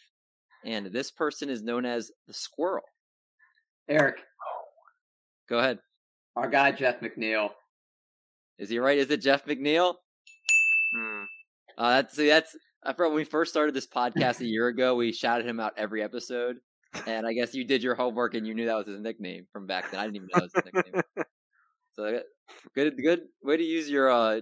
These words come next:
Speaker 1: tools
Speaker 3: There
Speaker 1: to
Speaker 3: you
Speaker 1: your
Speaker 3: go.
Speaker 1: advantage there, Doc. Uh, all right, question six.
Speaker 2: This is the final
Speaker 1: Now
Speaker 2: one, right?
Speaker 1: Yeah, Ben, if you get this, we have a tiebreaker, though. If
Speaker 3: Ooh,
Speaker 1: you get it.
Speaker 3: okay. Oh,
Speaker 2: Oh,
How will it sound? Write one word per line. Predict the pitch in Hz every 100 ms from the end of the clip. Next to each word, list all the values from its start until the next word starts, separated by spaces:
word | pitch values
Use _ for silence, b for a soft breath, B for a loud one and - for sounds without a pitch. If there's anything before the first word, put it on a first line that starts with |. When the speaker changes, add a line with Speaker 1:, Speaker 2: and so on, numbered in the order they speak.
| -
Speaker 1:
tools | 135
Speaker 3:
There | 123
Speaker 1:
to | 120
Speaker 3:
you | 110
Speaker 1:
your | 120
Speaker 3:
go. | 117
Speaker 1:
advantage | 92
there, | 92
Doc. | 90 85 80 - _ _ _ _ -
Uh, | 110 101 -
all | 139
right, | 151 -
question | - 131 - 151
six. | - 180 175 - - -
Speaker 2:
This | 123
is | 147
the | 175
final | - 151 151
Speaker 1:
Now | 135
Speaker 2:
one, | 135 123 113 117
right? | 123 - _ _ -
Speaker 1:
Yeah, | 139 135
Ben, | 117 135
if | 135
you | 135
get | 123 139
this, | - 135
we | 135
have | 120
a |
tiebreaker, | 110 135 123 98 82 - 80
though. | 55 71 - -
If | 117
Speaker 3:
Ooh, | 135
Speaker 1:
you | 117
get | 104
it. | 104
Speaker 3:
okay. | 110 101 98 _ _ -
Oh, |
Speaker 2:
Oh, | 98